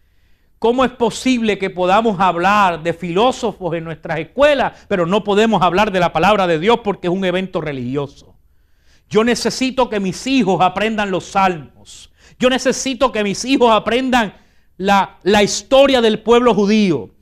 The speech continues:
Yo necesito que mis hijos aprendan las cartas apostólicas.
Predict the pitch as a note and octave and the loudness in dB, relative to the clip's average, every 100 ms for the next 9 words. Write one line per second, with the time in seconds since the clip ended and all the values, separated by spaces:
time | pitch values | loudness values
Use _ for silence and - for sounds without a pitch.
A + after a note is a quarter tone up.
0 | _ _ G#3+ C4 B3+ B3 - C#4 C#4 C4+ | _ _ 0 0 0 -4 -4 -4 -2 -2
1 | A3 G3+ - C#4+ D4 C4 A3 - A3+ B3+ | -2 -6 -4 -2 0 0 -2 -2 -4 -2
2 | G#3 D#3+ C#3+ B2+ _ - A3 - - C4 | -2 -4 -6 -12 _ -2 -2 0 2 2
3 | C4 B3 G#3+ G#3+ F#3+ - G#3 G#3 F3+ - | 2 0 0 -2 -6 -2 0 0 -2 -6
4 | B2 | -8